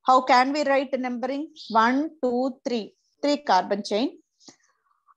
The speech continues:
On the second carbon chloro is there. That's why you have to indicate two. And hyphen is required because in order to distinguish numerals with the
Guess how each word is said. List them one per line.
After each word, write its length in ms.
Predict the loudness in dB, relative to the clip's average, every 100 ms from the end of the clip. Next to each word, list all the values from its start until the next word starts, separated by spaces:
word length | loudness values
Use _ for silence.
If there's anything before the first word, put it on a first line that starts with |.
| 2
On 220 | 4 6 2
the 200 | -2 -4
second 420 | -8 -6 -6 -6 0
carbon 340 | 0 0 -6 -6
chloro 240 | -6 -6
is 240 | -6 -8 -8
there. 200 | -8 -4
That's 240 | -4 -4 -6
why 100 | -6
you 120 | -2
have 180 | -2 -4
to 120 | -10
indicate 460 | -8 -8 -4 -4 -6 -10 -6
two. 320 | -6 -6 -10 _ _ _ _ _ _ -8
And 300 | -6 -8 -4 0
hyphen 360 | 2 0 -4
is 140 | -4 -4
required 320 | -4 -4 -4
because 320 | -2 -2 -2
in 140 | -4
order 260 | -2 -2 -4 -6
to 80 |
distinguish 800 | -6 -8 -8 -6 0 0 0 -10 -16 -10
numerals 720 | -8 -4 -4 -2 0 -2 -4
with 200 | -6 0
the 160 | 2